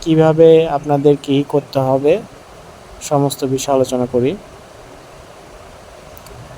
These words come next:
তো Catizen-এর প্রথমে যে বিষয়টা আপনাদের দেখাবো, যে আপনারা আপনাদের যে ফিস টোকেনটা আর্ন করেছেন, সেই ফিস টোকেন কিন্তু আপনারা এখানে সেল করতে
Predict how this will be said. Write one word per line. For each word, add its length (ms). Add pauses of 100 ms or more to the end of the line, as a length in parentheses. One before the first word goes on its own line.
(1400)
তো 60 (120)
Catizen-এর 640
প্রথমে 540
যে 80
বিষয়টা 460
আপনাদের 280 (100)
দেখাবো, 360 (460)
যে 100 (300)
আপনারা 340 (300)
আপনাদের 380
যে 60 (100)
ফিস 280
টোকেনটা 440 (220)
আর্ন 120 (100)
করেছেন, 360 (520)
সেই 200
ফিস 220
টোকেন 220 (100)
কিন্তু 200 (100)
আপনারা 280
এখানে 280
সেল 360
করতে 200